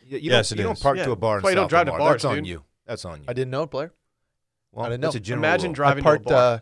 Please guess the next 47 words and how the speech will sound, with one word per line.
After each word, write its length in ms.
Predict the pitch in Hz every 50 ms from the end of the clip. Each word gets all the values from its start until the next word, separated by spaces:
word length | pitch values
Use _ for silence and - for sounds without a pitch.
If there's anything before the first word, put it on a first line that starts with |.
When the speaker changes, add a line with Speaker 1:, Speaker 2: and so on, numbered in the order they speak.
| - _
Speaker 3:
Couldn't 180 | - 165 156 131
be 120 | 143 131
me. 200 | 120 117 113 110
Speaker 4:
<laughs> 20 | 127
I 200 | 139 - - - - -
Speaker 3:
That 120 | 123 -
Speaker 4:
parked 180 | - 160 - 143
Speaker 3:
puts 120 | 175 160
Speaker 4:
in 40 | 175 180
Speaker 3:
out 60 | 127
the 60 | 120
vibe 160 | 123 151 147
of 60 | 143
a 40 | 135
Speaker 4:
the 40 | 110
Speaker 3:
dude 120 | 135 135
who's 80 | 127 120
gonna 140 | 127 127 127
have, 140 | 131 120 120
like, 140 | 123 113
one 200 | 117 117 123 123
and 80 | 123 120
a 40 | 117
half 200 | 120 110 104 _
beers. 200 | - - - 117
Speaker 1:
Yeah. 240 | 113 101 87 78 76
What 60 | 87 107
Speaker 4:
And 80 | -
Speaker 1:
are 40 | -
Speaker 4:
I 40 | 196
Speaker 1:
you 60 | -
Speaker 4:
did. 120 | - 262
Speaker 1:
doing, 280 | - 127 165 135 69 65
dog? 260 | - 76 95 117 -
Speaker 2:
So 120 | - 143 143
the, 60 | 139
the 220 | 127 123 - 151 151
only, 180 | 160 170 165 139
the 100 | 139 131
good 200 | 123 151 160 147
thing 140 | 170 165 151
that 100 | 123 120
saved 260 | - 139 131 135 131
me 60 | 143
on 120 | 139 143 131
Saturday, 520 | - 156 147 151 156 156 160 165 160 156 - _ _ _ _ _ _ _ _ _ _ _ _ _
uh, 420 | 123 120 117 117 113 107 104 98